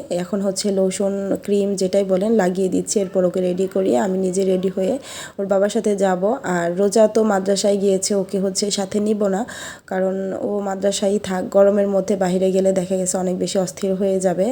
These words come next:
আর মাদ্রাসা কামাই করে তো আসলে যাওয়ার কোনো প্রশ্ন ওঠে না। তো এই যে এখানে হচ্ছে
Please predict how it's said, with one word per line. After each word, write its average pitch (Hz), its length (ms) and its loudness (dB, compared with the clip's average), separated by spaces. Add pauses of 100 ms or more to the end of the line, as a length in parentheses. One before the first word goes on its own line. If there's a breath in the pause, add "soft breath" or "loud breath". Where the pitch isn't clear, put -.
(100)
আর 180 180 0 (160)
মাদ্রাসা 196 420 0
কামাই 196 300 -2
করে 190 200 0
তো 185 100 -2
আসলে 185 320 -2
যাওয়ার 180 300 0
কোনো 180 200 -2
প্রশ্ন 185 360 -2
ওঠে 196 240 -2
না। 185 140 -2 (720 loud breath)
তো - 120 -6
এই 202 100 0
যে 202 100 0
এখানে 220 260 0
হচ্ছে 220 320 0